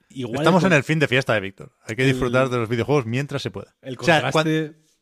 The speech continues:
Speaker 2: cuando se acaben los videojuegos, no van a avisar. Eso os lo garantizo.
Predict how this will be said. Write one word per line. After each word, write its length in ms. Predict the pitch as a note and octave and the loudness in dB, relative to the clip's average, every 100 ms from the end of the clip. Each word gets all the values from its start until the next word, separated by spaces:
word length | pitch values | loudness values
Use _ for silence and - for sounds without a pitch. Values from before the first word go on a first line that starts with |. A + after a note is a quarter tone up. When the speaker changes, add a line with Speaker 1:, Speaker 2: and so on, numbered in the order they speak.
| _ _ | _ _
Speaker 2:
cuando 300 | C#3+ C#3 C3+ | -4 -2 -2
se 100 | C3 | -2
acaben 320 | C3+ G#3 A3+ | 2 2 2
los 80 | F#3+ | 0
videojuegos, 460 | E3+ G3+ A3 E3 | -2 0 -2 -2
no 180 | B2 D3+ | 0 0
van 120 | D3 | 0
a 20 | A2+ | -2
avisar. 340 | G2 G2 _ - | -6 -12 _ -6
Eso 240 | D#3+ G3 | -4 -2
os 80 | C3 | -2
lo 100 | A#2 | -2
garantizo. 480 | G#2+ F#2+ - - | -2 -4 -12 -20